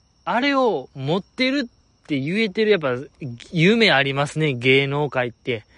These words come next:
いや、思いましたね。いや、僕、この前、先月かな、やっとプレステファイブ買いましたけども、えー、五万五千円とかかな。いや、ほんまにもう、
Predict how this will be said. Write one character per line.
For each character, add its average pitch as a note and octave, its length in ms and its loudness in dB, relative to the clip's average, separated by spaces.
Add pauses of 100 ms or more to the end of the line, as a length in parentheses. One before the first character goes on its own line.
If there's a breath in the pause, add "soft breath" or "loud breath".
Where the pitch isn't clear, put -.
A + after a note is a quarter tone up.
(720 soft breath)
い C3+ 60 -6
や、 C3 140 2
思 D#3+ 300 -2
い G3 100 -2
ま F#3 160 -2
し - 160 -8
た A2+ 140 -4
ね。 G#2+ 440 -12 (2000)
い F3+ 40 -2
や、 D3 80 2
僕、 B2+ 200 -4
こ - 180 0
の B3+ 160 4
前、 G#3+ 360 4 (200 soft breath)
先 A3 380 0
月 G#3+ 240 0
か C#3 140 0
な、 B2+ 180 2
や E3+ 160 2
っ C#4 40 -2
と C4+ 200 -2
プ D#3+ 140 -6
レ C#3+ 140 2
ス - 60 -16
テ D#3 120 -4
フ - 80 -10
ァ A3 140 4
イ - 40 -4
ブ C#3 80 -10
買 F3 220 -4
い F#3 40 -4
ま F#3 140 -4
し - 80 -12
た C3+ 100 -4
け B2+ 80 -2
ど A2+ 100 -6
も、 A#2 300 -8 (840 loud breath)
え A2+ 240 -8
ー、 A2 40 -10
五 C3+ 200 0
万 E3 260 2
五 C3+ 140 -4
千 D3+ 200 -2
円 B2+ 120 -6
と G#2+ 100 -14
か G#2 120 -14
か G#2+ 160 -14
な。 A#2+ 360 -2 (640 loud breath)
い C#3 40 -2
や、 B2+ 60 0
ほ - 380 -2
ん B3+ 720 -4
ま B3 120 8
に G#3+ 100 2
も E3+ 100 0
う、 C#3 100 -4